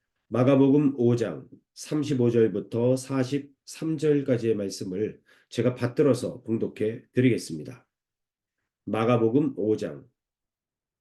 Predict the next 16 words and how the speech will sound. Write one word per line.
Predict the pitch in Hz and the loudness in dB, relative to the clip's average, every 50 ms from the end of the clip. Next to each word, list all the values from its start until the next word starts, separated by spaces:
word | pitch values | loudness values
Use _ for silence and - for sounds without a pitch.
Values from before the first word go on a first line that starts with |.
| _ _ _ _ _ | _ _ _ _ _
마가복음 | - 110 113 110 127 123 110 117 120 131 143 127 | -8 -6 -2 0 2 2 2 2 2 4 4 4
오 | 110 110 104 | 4 2 2
장 | - 101 90 92 123 - | 0 -4 -6 -6 -6 -8
삼십오 | - - - 160 156 135 143 143 - - - - 101 107 107 | -10 -10 -6 -6 -4 -4 -4 -6 -6 -8 -8 -4 -2 -2 0
절부터 | 101 117 110 107 92 95 87 - - 85 85 87 110 131 - - | 2 2 2 2 0 -2 -6 -6 -8 -10 -8 -8 -8 -10 -12 -14
사십삼 | - - 127 110 104 98 113 120 127 123 - - _ _ - - - 147 147 151 143 | -10 -8 -6 -6 -6 -4 -4 -4 -4 -4 -6 -12 _ _ -16 -12 -8 -6 -6 -4 -2
절까지의 | 147 156 151 151 147 - 120 101 90 92 95 104 127 127 | -2 -2 -4 -4 -4 -4 -4 -4 -2 -2 -2 0 0 0
말씀입니다. | 107 90 87 - - 98 90 78 76 76 78 71 78 65 - _ _ _ _ _ _ _ _ _ _ _ _ _ _ _ _ _ _ _ _ _ _ _ _ _ _ _ _ _ _ _ _ _ _ _ _ _ _ _ _ _ _ | 0 -2 -6 -8 -6 -6 -6 -6 -8 -10 -12 -14 -16 -16 -20 _ _ _ _ _ _ _ _ _ _ _ _ _ _ _ _ _ _ _ _ _ _ _ _ _ _ _ _ _ _ _ _ _ _ _ _ _ _ _ _ _ _
아직 | - 131 131 170 175 160 | -2 2 6 6 6 8
예수께서 | 151 151 147 147 - - 147 139 139 143 139 135 | 6 6 4 4 4 2 2 2 4 2 2 2
말씀하실 | 123 117 123 131 127 - - 139 135 127 123 127 127 123 | 2 4 4 2 2 2 0 0 0 2 0 0 -2 -2
때에 | 120 110 98 107 110 110 92 71 65 64 - _ _ _ _ _ _ _ | -2 -4 -2 -2 -2 -2 -4 -6 -10 -14 -20 _ _ _ _ _ _ _
회당장의 | 147 147 147 147 151 143 139 139 143 147 143 | 0 2 4 4 4 4 4 6 6 6 4
집에서 | 139 139 131 127 123 117 - 127 131 135 139 135 | 4 2 4 4 4 4 4 2 2 4 2 0
사람들이 | 131 - - 147 147 151 151 143 139 139 139 | -2 -4 -6 -4 -2 -2 0 0 0 0 0
와서 | 131 113 104 101 - 120 104 90 69 - | 0 -2 -4 -6 -6 -8 -8 -10 -10 -16